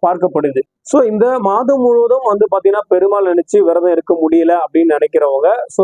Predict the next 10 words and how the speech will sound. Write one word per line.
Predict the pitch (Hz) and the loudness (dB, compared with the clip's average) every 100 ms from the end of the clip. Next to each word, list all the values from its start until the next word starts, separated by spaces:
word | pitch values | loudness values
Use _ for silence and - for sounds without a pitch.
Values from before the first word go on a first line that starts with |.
| 170 | 0
சனிக்கிழமையில | 156 214 277 - 254 233 214 | 0 0 0 -2 -2 0 0
மட்டும் | 190 185 220 | -2 -4 -4
பாத்தீங்கன்னா | 185 180 185 214 170 | 0 0 0 -2 -2
வீட்டை | 180 185 175 | -2 0 -4
சுத்தப்படுத்தி | 160 175 156 147 139 202 247 _ _ _ | -2 -2 -2 -4 -2 -4 -4 _ _ _
அதுக்குண்டான | 175 208 220 214 233 190 | -2 0 0 -2 -2 -2
அனைத்து | 196 196 185 | -2 -2 -2
பூஜை | 175 185 180 | 0 0 0
வேலைகளையும் | 165 165 165 - | 0 0 -4 -4
செஞ்சு | 147 156 202 | -4 0 -2